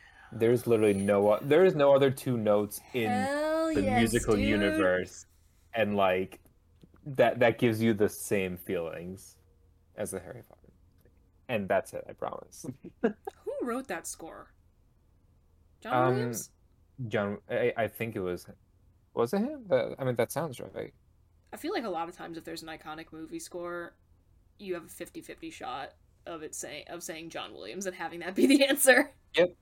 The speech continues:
Speaker 1: Yeah, it, it was John Williams.
Speaker 2: What did I tell ya? Um, but yeah, love, love a good John Williams score. I,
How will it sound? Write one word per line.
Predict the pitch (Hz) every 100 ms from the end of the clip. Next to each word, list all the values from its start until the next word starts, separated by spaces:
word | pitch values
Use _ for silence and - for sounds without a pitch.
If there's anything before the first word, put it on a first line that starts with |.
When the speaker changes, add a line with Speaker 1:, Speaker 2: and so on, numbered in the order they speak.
| _ _ _
Speaker 1:
Yeah, | 131 117 -
it, | 131 123 110
it |
was | 123
John | 117 110
Williams. | 87 85 90 - _ _ _ _ - 208 196 _
Speaker 2:
What | - -
did |
I | 190
tell | 208 -
ya? | - - - - - _ - - _ -
Um, | 185 180 175 180
but | 185 -
yeah, | 156 - 196 _ _ _ _ 226
love, | 208 214 220
love | 214 214
a | 214
good | 196 175
John | 160 160
Williams | - - 180
score. | - -
I, | 175